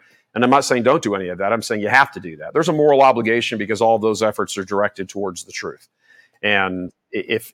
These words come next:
if in some way they can at least pump the brakes, slow down the bus falling, crashing, and whatever it is, you have to do this. This is the natural order of things, and you must be engaged in it. We aren't just pure spirits floating around.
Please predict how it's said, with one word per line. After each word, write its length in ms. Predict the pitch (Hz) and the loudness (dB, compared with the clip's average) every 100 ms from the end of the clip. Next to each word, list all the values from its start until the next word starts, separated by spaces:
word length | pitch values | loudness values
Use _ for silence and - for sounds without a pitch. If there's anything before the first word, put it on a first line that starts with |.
| - | -6
if 160 | 107 | -6
in 80 | 104 | -4
some 300 | 98 143 135 | 0 2 4
way 200 | 127 123 | 4 2
they 160 | 110 107 | 2 -2
can 120 | 101 | -4
at 100 | 101 | -6
least 220 | 110 - | -6 -4
pump 280 | - 117 - | -2 -2 -4
the 60 | 92 | -2
brakes, 640 | 107 156 - - - - _ _ _ - | 2 2 0 -6 -8 -12 _ _ _ -10
slow 360 | - 107 104 | -4 0 2
down 380 | 113 120 127 127 | 4 6 6 4
the 160 | 123 117 | 0 -2
bus 460 | 104 120 120 - | 0 2 2 0
falling, 420 | - 117 120 123 123 - _ _ | 0 2 2 -2 -8 -14 _ _
crashing, 480 | - 117 117 - 117 | 0 2 2 0 -4
and 80 | 101 | 2
whatever 320 | 127 165 160 | 4 4 4
it 40 | |
is, 200 | 127 110 - - | 0 -2 -8 -2
you 100 | 151 | 0
have 300 | 139 196 185 | 4 4 2
to 80 | 131 | -2
do 220 | 131 143 | 0 0
this. 260 | 85 58 - | -2 -6 -6
This 160 | 127 | -4
is 160 | 143 120 | -4 -4
the 80 | 123 | -2
natural 520 | 127 151 - 127 117 | 2 2 0 -2 -4
order 380 | 117 120 117 113 | -2 -2 0 -2
of 80 | 104 | -2
things, 280 | 113 113 101 | -4 -4 -4
and 80 | 101 | -4
you 120 | 101 | -2
must 380 | 113 143 - 117 | 0 0 -2 -4
be 160 | 120 | -4
engaged 520 | 110 95 92 78 - | -2 -4 -6 -8 -14
in 80 | 67 | -20
it. 160 | 62 - _ _ _ _ _ - | -20 -20 _ _ _ _ _ -4
We 120 | 110 | 2
aren't 320 | 123 147 123 | 2 2 0
just 380 | - 127 - - | 0 0 -2 -6
pure 220 | 135 131 | -2 -2
spirits 520 | - - 117 113 95 | -2 0 2 2 -2
floating 340 | - 110 104 98 | -2 -2 -2 -2
around. 500 | 98 98 104 120 | -2 0 0 -2